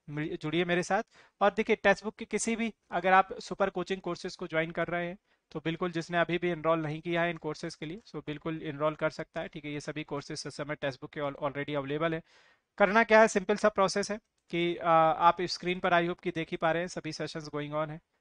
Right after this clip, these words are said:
तो इनको तो पहले तो मैंने आपको बताया कि सेशन को लाइक कर दीजिएगा, शेयर कर दीजिएगा, चैनल को सब्सक्राइब कर दीजिएगा, बेल आइकन हिट कर दीजिएगा, so that regular नोटिफिकेशन मिलते रहेंगे। और, अ, ये जो आप देख पा रहे हैं, ठीक है, तो इसमें आपने लिंक पे जाना है, और ये जो लिंक है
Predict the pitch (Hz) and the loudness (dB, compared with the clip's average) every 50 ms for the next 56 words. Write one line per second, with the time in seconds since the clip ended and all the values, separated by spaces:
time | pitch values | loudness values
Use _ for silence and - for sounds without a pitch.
0 | _ _ - - 160 160 - 190 180 160 - 180 180 185 - 175 160 160 175 175 | _ _ -8 -8 -8 -8 -6 -8 -8 -6 -6 -6 -6 -4 0 0 2 2 0 -2
1 | - 175 165 165 165 165 160 _ - 165 147 147 160 151 160 165 170 165 - - | -4 -4 -4 -2 -2 -2 -4 _ -6 -8 -4 -2 0 0 0 0 -2 -4 -8 -12
2 | - - 156 - - 151 147 - 147 143 143 147 151 - - 156 147 - 156 156 | -10 -10 -10 -10 -10 -14 -12 -8 -6 -4 -4 -4 -4 -4 -6 -6 -6 -6 -10 -8
3 | 156 156 151 151 - 160 151 151 - 156 151 - 151 147 156 151 156 151 - 147 | -6 -6 -6 -6 -4 -6 -6 -6 -4 -4 -6 -6 -6 -8 -6 -6 -6 -4 -4 -6
4 | 139 143 139 143 147 - 143 - - - 156 151 151 - - 147 139 143 143 147 | -6 -6 -10 -10 -12 -12 -12 -14 -10 -6 -6 -6 -6 -6 -6 -8 -6 -8 -8 -6
5 | 151 143 - 139 147 143 143 - 143 135 143 - - - 147 143 - 131 143 147 | -6 -4 -2 -2 -2 -4 -4 -6 -8 -10 -10 -10 -6 -6 -6 -6 -6 -10 -8 -8
6 | 147 - - 143 139 139 139 - 139 135 135 135 143 147 139 139 139 - 135 - | -8 -8 -8 -8 -6 -6 -6 -4 -6 -6 -6 -4 -6 -6 -6 -8 -12 -12 -14 -16
7 | 143 135 - 156 143 139 135 131 - 147 139 135 139 160 196 247 _ _ - - | -12 -8 -8 -8 -6 -6 -8 -8 -6 -6 -6 -6 -8 -8 -12 -14 _ _ -20 -20
8 | - - - - _ _ - 175 170 175 180 180 185 185 180 180 180 180 180 175 | -20 -20 -20 -20 _ _ 6 8 8 8 8 8 6 6 8 8 8 6 6 4
9 | 170 196 208 208 220 226 226 - 214 214 - - 220 214 220 226 226 214 220 220 | 2 2 4 6 6 6 6 6 2 0 4 6 6 6 6 4 0 -2 -4 -4
10 | 226 220 185 - - 185 175 - 202 202 196 196 185 196 208 196 185 190 196 196 | -2 -4 -4 -4 -6 -6 -6 -4 -2 2 2 2 2 2 -2 0 0 0 0 0
11 | - - 202 196 185 185 190 202 196 190 202 _ _ _ _ _ _ 185 160 151 | -2 0 2 2 2 0 0 -2 -4 -4 -8 _ _ _ _ _ _ -6 -4 -4
12 | 156 156 156 156 151 160 160 170 165 175 175 170 170 175 180 - 185 185 | -2 -2 -4 -6 -6 -6 -4 -4 -2 -2 -2 -2 -2 -2 -2 -4 -6 -6